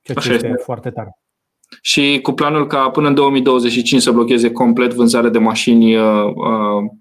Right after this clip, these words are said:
Speaker 2: cu combustibili, cu combustibili. Uh,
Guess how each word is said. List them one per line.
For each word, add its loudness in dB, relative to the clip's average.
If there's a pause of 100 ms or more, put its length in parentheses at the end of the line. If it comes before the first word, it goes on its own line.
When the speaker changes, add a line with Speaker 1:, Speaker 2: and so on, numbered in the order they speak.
(180)
Speaker 2:
cu 0
combustibili, 0 (300)
cu -4
combustibili. 0 (480)
Uh, 0